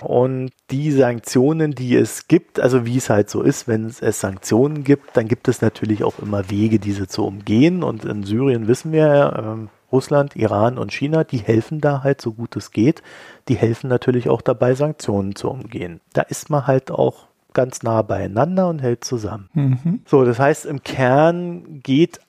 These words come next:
Speaker 1: alles irgendwie, aber bei Sanktionen sind ja die Transaktionskosten auch immer sehr hoch, genauso wie die Risiken, und der Handlungsspielraum ist dann entsprechend eingeschränkt, ne? Also wer denen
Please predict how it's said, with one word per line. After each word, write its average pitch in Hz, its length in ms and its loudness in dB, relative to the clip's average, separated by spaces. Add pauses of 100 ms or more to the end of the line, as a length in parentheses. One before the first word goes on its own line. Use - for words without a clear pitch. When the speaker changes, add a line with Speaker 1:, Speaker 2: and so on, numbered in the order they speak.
Speaker 1:
alles 131 640 -2
irgendwie, 139 840 0
aber 139 420 2
bei 110 400 4
Sanktionen 110 880 -4
sind 117 160 -2
ja 113 80 4
die 110 120 2
Transaktionskosten 104 1120 -4
auch 101 180 -2
immer 95 320 -2
sehr 95 400 -6
hoch, 127 360 0
genauso 101 580 0 (220)
wie 104 260 -10
die 98 140 -4
Risiken, 147 840 -2
und 117 220 0
der 101 120 4
Handlungsspielraum 113 960 0
ist - 140 -10
dann 101 140 -4
entsprechend - 560 -8
eingeschränkt, 98 800 -6
ne? 117 240 2
Also 95 360 0 (140)
wer 123 400 4 (220)
denen 113 360 4